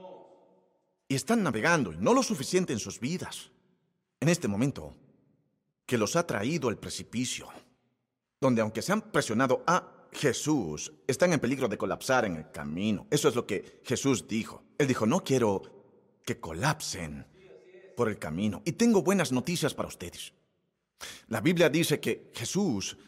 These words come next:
tiene compasión. Si Dios les diera un auto nuevo, ¿lo alabarían por eso? Pagado, buen auto,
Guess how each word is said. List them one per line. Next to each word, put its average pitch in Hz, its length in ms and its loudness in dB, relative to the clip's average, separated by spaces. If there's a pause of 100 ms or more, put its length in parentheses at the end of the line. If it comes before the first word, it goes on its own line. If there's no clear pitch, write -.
(420)
tiene 92 640 0 (500)
compasión. 101 640 -4 (3250)
Si 156 200 -2
Dios 196 220 2
les 196 160 2
diera 175 140 4
un 170 80 2
auto 160 240 2
nuevo, 131 240 2
¿lo 110 80 2
alabarían 95 360 -2
por 110 140 0
eso? 170 280 0 (1500)
Pagado, 127 580 4 (880)
buen 131 220 4
auto, 107 400 2